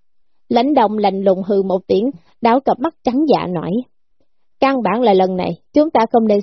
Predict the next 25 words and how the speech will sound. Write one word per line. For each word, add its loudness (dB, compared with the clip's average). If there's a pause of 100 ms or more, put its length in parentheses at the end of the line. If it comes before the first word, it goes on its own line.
xuất 2
hiện. 2 (1500)
Chúng 2
ta, -2 (220)
thánh 0
giả 2
tu 4
luyện 0
mấy 2 (120)
trăm 0
năm, -6 (680)
chính 4 (100)
vì 6
đoạt -2
thiên 4
chi -2
chiến -2
chống -2
lại 2
dị -2
tộc, -4 (400)
cuồng 4
đao 0 (120)
quỷ 0
nhẫn, -4